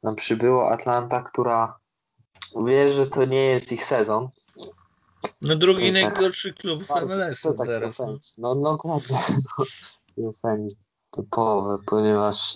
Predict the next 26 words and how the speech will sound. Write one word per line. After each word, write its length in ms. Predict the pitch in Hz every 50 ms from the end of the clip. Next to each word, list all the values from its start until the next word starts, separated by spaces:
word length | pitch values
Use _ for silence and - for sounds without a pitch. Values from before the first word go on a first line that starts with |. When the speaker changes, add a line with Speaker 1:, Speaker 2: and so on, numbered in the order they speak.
| 113 110
Speaker 1:
no, 140 | 113 110 110
totalna, 560 | 104 - 113 107 - 127 117 113 107 101 98
totalna 460 | 98 - 98 - - 107 107 104 104
padaka, 480 | 98 - 107 107 113 117 110 107 - 101
jeżeli 320 | 98 95 104 95 - 104
chodzi 280 | - - 98 98 104 98
o 80 | 95
Atlantę. 580 | 87 90 95 92 - - 107 101 98 - - 104
Zdecydowanie 680 | 98 107 107 101 - - - 113 107 110 110 113 113 107 110
więcej 540 | 110 110 107 101 - - 107 110 107 101 - _ _ _ - - - _ _ - -
oczekujemy 560 | 101 107 - - 110 - 131 127 123 110 107
od 160 | 104 101 98
takiego 320 | - 107 101 - 110 107 107
klubu. 340 | 107 123 120 123 143 170 175 _ - _ _ _ _ _ _ _ -
No 220 | - 127 135 143 160
i 80 | 165
aż 300 | 151 156 156 - - - 135
trzech 280 | - - - 147 143 -
piłkarzy 680 | - 143 139 139 - 139 135 131 131 143 143 143 135 139 151 151 151 _ _ _ _ - - -
o 180 | - 113 110 -
ofensywnej, 720 | 113 - - 117 117 113 - 113 110 107 110 110 113 107 104 - _ _ _ _ _ - -
ofensywnym 600 | - 110 110 - 120 107 - - 113 113 113 113
nastawieniu, 580 | 110 110 - - 117 117 120 117 113 107 104 101
czyli 220 | - 104 107 107
Marcelino 760 | 107 113 113 - - - - 107 107 110 113 113 113 113 113
Moreno 560 | 107 110 110 107 107 110 101 98 101 104 117